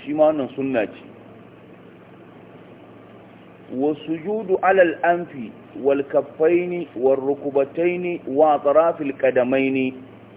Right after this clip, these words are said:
in mutum ya je sujada, bayan ya sa goshi, to hancin shi ma ya taɓi ƙasa, tafukan su, su taɓi ƙasa, gwiwoyin su,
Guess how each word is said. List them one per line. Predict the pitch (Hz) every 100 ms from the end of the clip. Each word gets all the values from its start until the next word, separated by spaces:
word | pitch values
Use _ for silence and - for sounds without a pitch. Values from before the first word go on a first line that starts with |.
| - - - - - - - - - -
in | 180
mutum | 196 185 - 180 156
ya | 156 160
je | 156 160
sujada, | 139 143 135 113
bayan | 135 160 175 175
ya | 170 170
sa | 180 165
goshi, | 120 113 104 127 123 113 - - - - - - - - - -
to | 131 123
hancin | 160 190 180 143
shi | 131
ma | 131 156 151
ya |
taɓi | 120 110 104
ƙasa, | 117 123 127 117 - - - - - -
tafukan | 160 175 180 185 160 - -
su, | 113 -
su | 110
taɓi | 113 95 -
ƙasa, | 127 139 - - - - - - - 117 127
gwiwoyin | 175 185 185 185
su, | 185